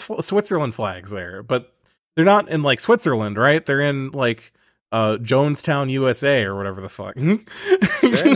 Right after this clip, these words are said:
Speaker 2: America.
Speaker 1: Yeah. I, maybe I'm fucking hallucinating, but I swear I saw,
Speaker 2: I
Speaker 1: like,
Speaker 2: don't know.
Speaker 1: Swi-
Speaker 2: It's got some, I mean, it might have been, like, I, it was an international event.
Speaker 1: Maybe
Speaker 2: That's
Speaker 1: it's, like, an
Speaker 2: important to
Speaker 1: embassy.
Speaker 2: remember.
Speaker 1: It's a Swiss embassy
Speaker 2: Yeah.
Speaker 1: or some shit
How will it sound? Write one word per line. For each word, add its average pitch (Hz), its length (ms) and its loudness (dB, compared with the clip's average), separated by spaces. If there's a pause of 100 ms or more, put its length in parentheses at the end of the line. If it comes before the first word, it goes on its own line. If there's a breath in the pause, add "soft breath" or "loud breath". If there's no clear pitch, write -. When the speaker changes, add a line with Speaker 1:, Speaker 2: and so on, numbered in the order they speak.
Speaker 2:
America. 90 640 -6 (300)
Speaker 1:
Yeah. 127 340 4 (400 loud breath)
I, 175 260 2
maybe 190 240 6
I'm 143 300 0
fucking 123 280 -2
hallucinating, 98 580 -4
but 101 100 0
I 117 60 2
swear 139 240 0
I 123 80 4
saw, - 200 0
Speaker 2:
I 175 100 2
Speaker 1:
like, 175 80 0
Speaker 2:
don't - 20 -2 (120)
know. 107 40 0
Speaker 1:
Swi- 160 60 2
Speaker 2:
It's 156 100 -4
got 226 220 -2
some, 156 260 -2 (340)
I 127 100 0
mean, 170 160 0
it 160 40 -2
might 180 140 2
have 185 60 -4
been, 180 160 0
like, 127 200 -2 (160)
I, - 140 -4
it 156 60 -4
was 170 160 0
an 175 80 -4
international 151 760 -2
event. 90 340 -6 (160)
Speaker 1:
Maybe 131 120 4
Speaker 2:
That's 160 80 6
Speaker 1:
it's, 151 100 0
like, 139 100 4
an 131 80 4
Speaker 2:
important 104 200 0
to 113 40 0
Speaker 1:
embassy. 90 200 -2
Speaker 2:
remember. 113 160 0
Speaker 1:
It's - 160 -12
a 120 80 -2
Swiss 131 340 0
embassy 117 340 0
Speaker 2:
Yeah. 120 200 2
Speaker 1:
or 120 40 -2
some 120 240 -2
shit 120 360 -2